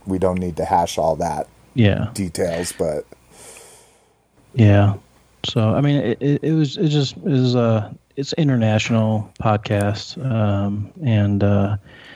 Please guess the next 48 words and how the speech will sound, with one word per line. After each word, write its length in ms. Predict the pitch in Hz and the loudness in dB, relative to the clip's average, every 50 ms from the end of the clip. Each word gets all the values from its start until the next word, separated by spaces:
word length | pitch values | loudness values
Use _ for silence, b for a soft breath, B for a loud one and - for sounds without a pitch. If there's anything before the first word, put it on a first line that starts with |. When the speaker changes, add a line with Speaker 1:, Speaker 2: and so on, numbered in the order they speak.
| B B B B B B B B B _ | B B B B B B B B B _
Speaker 2:
it 120 | - 131 113 | 0 2 2
was, 280 | 110 110 107 101 - | 4 4 2 2 2
uh, 280 | 104 101 101 101 101 104 - | 2 2 2 2 2 2 0
it 80 | 156 | 0
was, 240 | 220 233 202 165 - | 0 2 0 0 2
it 60 | - | 2
was 140 | 202 180 156 | 2 2 2
always 220 | 160 147 139 123 117 | 2 2 2 2 2
a 60 | 113 | 2
good 180 | 107 113 104 | 2 0 -2
conversation. 720 | - - 110 104 98 101 95 - 104 101 98 95 - 107 101 | 0 0 0 0 0 0 -2 0 0 0 0 0 -2 -2 -2
You 100 | 101 101 | 0 0
know, 200 | 101 101 101 101 | 0 2 2 2
it 60 | 101 | 2
was, 320 | 101 104 101 98 - - - | 2 2 0 0 0 0 0
uh, 280 | 104 101 101 101 104 101 - - - - - | 2 2 0 0 -4 -6 -8 -12 -14 -4 0
you 80 | 110 104 | 0 2
know, 180 | 98 98 104 | 2 2 0
action 320 | 101 101 110 107 - - 110 | 0 0 0 0 0 -2 0
figure 300 | - 110 101 101 104 98 | 2 2 2 2 2 2
based, 520 | 101 101 101 101 104 101 101 98 - - | 2 0 2 2 2 2 2 0 0 0
or 300 | 113 104 101 101 104 110 | 2 2 4 2 2 2
just 220 | 120 139 131 - - _ _ | 2 0 0 0 -4 _ _
all, 180 | 113 107 - - - | 0 0 0 0 0
they 300 | 127 120 120 117 123 117 | 0 0 2 0 0 0
talked 260 | 117 - 127 123 - | 2 2 0 0 0
about 180 | 107 98 98 | 0 2 2
all 100 | 98 98 | 2 2
kinds 260 | 95 - 101 98 98 95 | 0 0 0 0 0 0
of 80 | 95 | -2
stuff. 400 | - - - - - - - - - - - | -2 -4 -4 -6 -6 -8 -10 -16 -20 -14 -12
So 380 | - - 113 101 98 98 101 | -4 -2 0 0 0 0 -2
it 40 | 101 | -2
was, 260 | 101 104 101 101 - | 0 0 0 0 0
uh, 300 | 107 98 98 95 104 - B B B B B B B B B - | 0 2 2 0 0 -2 B B B B B B B B B -2
but 100 | 139 127 | 0 0
it 40 | 131 | 2
was, 200 | 139 139 131 - | 2 0 0 0
it 60 | - | 0
was 180 | 143 139 131 | 0 0 2
really 160 | 143 139 127 120 | 2 2 0 2
good. 180 | 107 135 123 | 2 2 2
I 80 | 117 113 | 2 2
guess, 320 | 113 123 117 117 - - | 2 0 0 -2 -2 -2
uh, 140 | 117 110 107 | -2 -2 -2
Peter 420 | 107 - - 147 135 123 113 107 | -2 -2 0 0 2 2 2 2
is 200 | 107 104 98 104 | 0 0 -2 -2
really, 520 | 107 110 110 110 110 110 107 104 104 101 | 0 2 2 2 2 2 2 2 0 -2